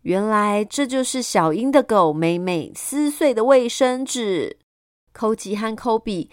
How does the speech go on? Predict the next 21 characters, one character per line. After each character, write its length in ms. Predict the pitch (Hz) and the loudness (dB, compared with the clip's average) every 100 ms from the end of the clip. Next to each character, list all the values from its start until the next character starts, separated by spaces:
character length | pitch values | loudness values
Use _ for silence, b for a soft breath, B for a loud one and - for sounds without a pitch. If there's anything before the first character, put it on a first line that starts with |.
| b | b
赶 260 | - 175 240 | -6 -4 -4
紧 220 | 262 208 | -4 -6
趁 240 | - 240 208 | -4 -4 -2
小 240 | 190 139 | -2 -2
樱 180 | 151 202 | -4 -4
的 80 | 208 | -4
妈 180 | 160 | -4
妈 240 | 147 156 156 | -4 -2 -2
跑 240 | - 147 | -4 -6
去 180 | - 196 | -6 -6
拿 180 | 180 170 | -4 -4
吸 200 | - 254 | -4 -6
尘 220 | 285 220 | -4 -4
器 240 | - 320 | -4 -2
的 100 | 240 | 0
时 200 | 208 - | -2 -2
候 280 | 190 226 202 | -4 2 2
赶 240 | 160 151 160 | 0 -4 -6
紧 220 | 185 131 | -8 -8
逃 260 | - 127 | -4 -4
走。 440 | 151 - 175 101 | -4 0 0 0